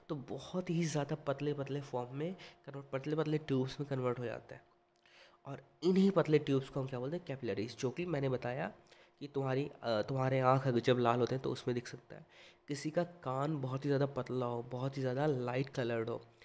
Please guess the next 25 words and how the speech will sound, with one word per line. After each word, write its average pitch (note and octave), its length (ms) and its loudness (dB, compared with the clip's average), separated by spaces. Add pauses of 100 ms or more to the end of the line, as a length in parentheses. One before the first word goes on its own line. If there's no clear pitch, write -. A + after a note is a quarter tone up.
(240)
तो D3+ 60 -14 (120)
clearly B2+ 380 4
दिखता B2 340 -2
है। A#2+ 160 -12 (440)
बहुत A#2 140 -14
सारे B2+ 140 -2
लोगों B2+ 240 2
के E3 220 -2 (280)
गाल A#2+ 280 2
पे F3 140 4
दिखता C#3 360 0
है, A#2 120 -16 (760)
ठीक - 160 -20
है? F3+ 60 -14 (1500)
The D3+ 100 -4 (120)
capillaries C#3+ 600 0
join C#3 280 2 (100)
to D3+ 80 -4 (140)
form C3+ 260 -4 (400)
veins C#3 400 -6 (1160)
which D#3 400 -4
empty C#3+ 460 -6
into C#3 220 -4
the C#3 160 -4
heart। - 420 -12